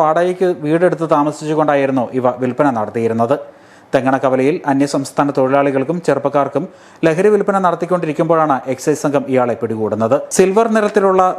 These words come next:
ഫോയിൽ പേപ്പറിൽ പൊതിഞ്ഞ് ആവശ്യക്കാർക്ക് നൽകുകയായിരുന്നു ഇയാളുടെ പതിവ്. മഫ്തിയിൽ കാത്തുനിന്നിരുന്ന എക്സൈസുകാരുടെ മുൻപിൽ വെച്ച്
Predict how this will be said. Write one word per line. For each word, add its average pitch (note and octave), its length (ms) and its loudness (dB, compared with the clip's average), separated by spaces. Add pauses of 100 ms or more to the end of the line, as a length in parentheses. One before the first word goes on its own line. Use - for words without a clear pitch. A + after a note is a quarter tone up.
ഫോയിൽ E3 340 2
പേപ്പറിൽ F3 400 2 (100)
പൊതിഞ്ഞ് D3 340 2 (180)
ആവശ്യക്കാർക്ക് D3 640 0
നൽകുകയായിരുന്നു C3+ 680 2 (100)
ഇയാളുടെ A#2+ 360 2
പതിവ്. G#2+ 300 -2 (480)
മഫ്തിയിൽ - 440 2
കാത്തുനിന്നിരുന്ന C3+ 640 2 (160)
എക്സൈസുകാരുടെ D3+ 640 0
മുൻപിൽ C#3+ 340 0
വെച്ച് C#3 200 2